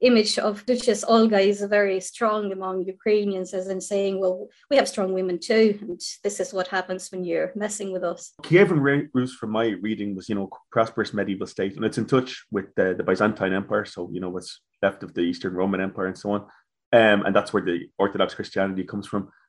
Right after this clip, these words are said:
Speaker 2: Uh, and what brought that period to an end, first of all?
Speaker 1: One of the reasons was that there was a lot of infighting among the heirs, so among the, the dukes, and which was ubiquitous in, in,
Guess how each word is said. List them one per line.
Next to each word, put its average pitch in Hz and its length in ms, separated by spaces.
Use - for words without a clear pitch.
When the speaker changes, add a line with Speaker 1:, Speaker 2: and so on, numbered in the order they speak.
Speaker 2:
Uh, 135 220
and 143 100
what 202 160
brought 180 180
that 131 160
period 131 320
to - 80
an 101 80
end, 107 180
first 110 220
of - 80
all? 90 140
Speaker 1:
One 294 180
of 302 100
the 262 80
reasons 247 500
was 254 460
that 220 340
there 233 140
was 226 160
a 233 60
lot 226 240
of 208 260
infighting 240 640
among 226 260
the 214 140
heirs, 233 480
so 214 100
among 214 220
the, 202 320
the 202 40
dukes, 254 720
and 202 260
which 196 260
was 196 360
ubiquitous 233 500
in, 190 480
in, 196 220